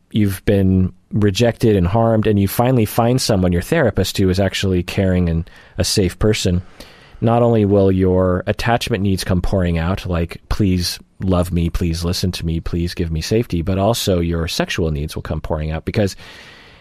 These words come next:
your whole body is saying, "I want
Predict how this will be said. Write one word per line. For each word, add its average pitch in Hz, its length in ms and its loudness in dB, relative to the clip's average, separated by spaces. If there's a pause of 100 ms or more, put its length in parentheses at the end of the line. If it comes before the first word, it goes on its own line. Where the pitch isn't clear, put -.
(120)
your 107 480 4
whole 143 300 2
body 113 400 2
is 92 140 -2
saying, 95 440 0
"I 110 180 2
want 113 500 2